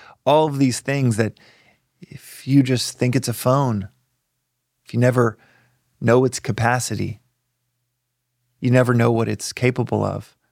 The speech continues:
It's the same for us. Without that manual, you can trial and error,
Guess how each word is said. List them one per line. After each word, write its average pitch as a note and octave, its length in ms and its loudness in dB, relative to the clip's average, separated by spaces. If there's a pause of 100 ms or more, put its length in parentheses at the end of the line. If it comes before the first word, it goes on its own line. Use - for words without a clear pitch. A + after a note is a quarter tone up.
(720)
It's - 140 -14
the A#2+ 80 -4
same A#2+ 240 0
for B2 160 2
us. - 340 -6 (640)
Without B2 300 0
that A2 140 -2
manual, A2+ 520 -4 (480)
you A#2 140 -4
can C3+ 160 -2
trial B2+ 360 0
and B2 120 0
error, C3+ 360 -2